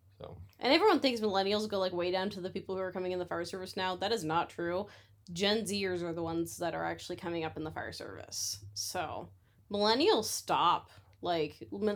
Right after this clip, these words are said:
Speaker 2: the last millennials were born in, like, ninety-five or ninety-six. So, right now, they would be, how old would they be?
Speaker 1: Twenty-five.
Speaker 2: Twenty-five, thank you. <laughs> Something like that, you know?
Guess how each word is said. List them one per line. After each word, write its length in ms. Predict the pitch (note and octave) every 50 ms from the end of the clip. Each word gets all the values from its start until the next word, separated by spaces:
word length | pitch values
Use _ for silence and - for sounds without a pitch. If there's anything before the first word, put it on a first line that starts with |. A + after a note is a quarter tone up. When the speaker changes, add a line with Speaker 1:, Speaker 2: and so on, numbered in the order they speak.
| - - F#3+
Speaker 2:
the 100 | G#3+ G#3
last 320 | G3+ A3 C4+ E4 E4 -
millennials 600 | D4+ A#3+ G3+ F3 E3+ E3 E3+ F3+ G3 A3 A#3+ B3+ A#3
were 100 | G3+ G3
born 320 | F3+ E3+ D#3+ D#3+ E3 F3 F3+
in, 80 | E3+ E3
like, 220 | E3 D#3+ E3 D#3+
ninety-five 580 | D#3+ D#3+ D#3+ D#3+ D#3 D#3+ D#3+ - - - - F3
or 60 | F3
ninety-six. 880 | E3+ E3 D#3 C3 D#3+ - - D#3 D#3+ F#3+ A3+ A3 - - - - - - _ - - - - - - - -
So, 640 | _ - - - G3+ F#3+ F#3 F#3 F#3+ F#3+ F#3 F3+ F3+ - - - - - - - _ - - - - - - _ - _ _ _ - - _ _ _ _ _
right 340 | - F#3+ F#3+ G#3 A3 G#3+ -
now, 440 | F3+ F#3 F3+ E3 F3 F3+ G3 G3+ G3
they 160 | F#3 F#3+ F#3
would 200 | F3+ F#3 F3 D#3+
be, 520 | E3+ F3+ F3 F3 F3 F3 E3+ E3 E3+ E3 - - - _ - _ _ _ _ - - _ _ _ - - _ - - - _ _ _ _ - _ _ _ _ _ _ _ _ _ - _ _ _ _ - _ _ _ _ _ _ _ _ -
how 120 | F#3+ G3 G#3+
old 120 | G#3+ F3
would 120 | D3+ -
they 60 | F#2 -
be? 40 | -
Speaker 1:
Twenty-five. 340 | - F2+ F2+ F#2 F#2+ G2 -
Speaker 2:
Twenty-five, 380 | - G3+ F#3 F#3 F3+ E3+ F3 E3+
thank 200 | F3 F3 E3+ -
you. 120 | A3 A#3 - - -
<laughs> 160 | - - -
Something 260 | - - E4+ C4+ A3+
like 80 | G#3 G3+
that, 240 | A3+ A3+ A#3+ C4 - - - - - -
you 100 | A3 A3
know? 280 | G#3 G3 G3 A3 B3+